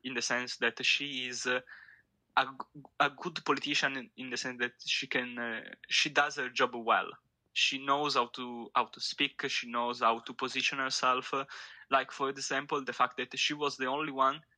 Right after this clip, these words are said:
that pulls, that pulled himself out of the, of the, of the Draghi government.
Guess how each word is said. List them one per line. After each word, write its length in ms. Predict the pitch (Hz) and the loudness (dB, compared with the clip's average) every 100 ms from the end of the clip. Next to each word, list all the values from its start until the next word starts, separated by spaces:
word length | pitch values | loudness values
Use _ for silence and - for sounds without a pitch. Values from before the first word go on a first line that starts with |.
| _ | _
that 200 | 127 - | -6 -6
pulls, 500 | - 135 131 135 - 123 - 117 120 | -4 -4 -4 -8 -10 -12 -16 -12 -6
that 200 | 117 - | -6 -4
pulled 320 | 139 131 131 | -4 -2 -4
himself 480 | 120 117 117 117 - | -8 -2 0 2 2
out 240 | 113 110 | 0 -2
of 120 | 120 - | -12 -8
the, 300 | 113 107 107 - - - - - _ _ - | -4 -4 -4 -10 -20 -20 -20 -20 _ _ -6
of 140 | 123 - | -6 0
the, 280 | 120 110 107 110 _ _ _ - - - | 0 0 -4 -12 _ _ _ -10 -6 2
of 180 | 135 - | 2 2
the 100 | 127 | 2
Draghi 340 | 127 123 120 | 4 4 2
government. 600 | 117 113 123 143 165 185 | 2 2 2 0 -6 -2